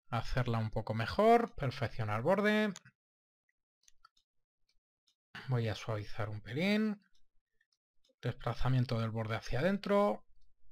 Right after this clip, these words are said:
Ajustamos contraste. Más o menos así está bien. Pulsamos en OK. Control C,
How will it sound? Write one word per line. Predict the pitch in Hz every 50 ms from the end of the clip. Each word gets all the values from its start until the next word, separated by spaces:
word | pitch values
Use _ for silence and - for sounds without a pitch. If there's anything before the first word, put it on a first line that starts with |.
| - - _ _ _ _ _ _ _ -
Ajustamos | - 131 135 - 123 - - - 139 120 113 104 -
contraste. | - 117 113 - - 117 117 - - - 110 104 101 - - - - - - - - - _ - - _ _ _ _ _ _
Más | - 131 117 - -
o | 110
menos | 107 101 98 - -
así | 104 - - 104
está | 92 - - 101
bien. | 120 147 170 196 214 226 233 220 - _ - - _ _ _ _ _ _ - _ _ _ _ _ _ - - - - -
Pulsamos | - 131 123 123 - - 127 120 110 - -
en | 113 110
OK. | 107 107 - - 190 208 226 240 247 240 - - _ -
Control | - 160 160 156 156 147 139
C, | 139 - - 165 143 110 -